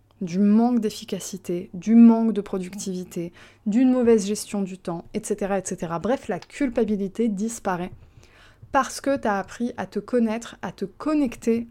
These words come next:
à toi-même, à ton intériorité et surtout à t'accepter.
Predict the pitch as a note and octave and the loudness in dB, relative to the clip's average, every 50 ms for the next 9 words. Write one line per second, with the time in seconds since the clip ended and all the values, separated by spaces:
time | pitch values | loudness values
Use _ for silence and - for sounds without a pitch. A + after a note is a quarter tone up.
0 | - G3+ F3+ - - - G#3+ G3+ G3+ F#3+ F#3+ G#3 A3+ A3+ A#3 - F3+ F3+ - G3+ | -10 -10 -10 -8 -4 -2 0 0 0 0 -2 -2 -4 -4 -6 -8 -8 -8 -6 -4
1 | F#3+ G3 G#3 A#3 A#3+ A#3 B3+ A#3 A3 G#3 G#3 F#3 G3 F#3+ - G#3+ A#3 A#3 - - | -2 -2 0 0 0 -2 -2 -2 0 0 0 -2 -2 -4 -4 -6 -6 -6 -12 -20
2 | - - _ _ _ - A3+ G#3+ - - - B3+ B3 - - D4+ D4+ B3+ E3+ D#3+ | -20 -20 _ _ _ -2 -2 -2 -2 -2 -4 -4 -6 -4 -4 -2 0 0 -2 -2
3 | - - - A#3+ A#3 A#3 - - A#3 A#3 A#3 - - G#3+ G#3+ - | -6 -4 -2 -2 -2 -4 -4 -2 -2 -4 -2 0 -2 -2 -2 -2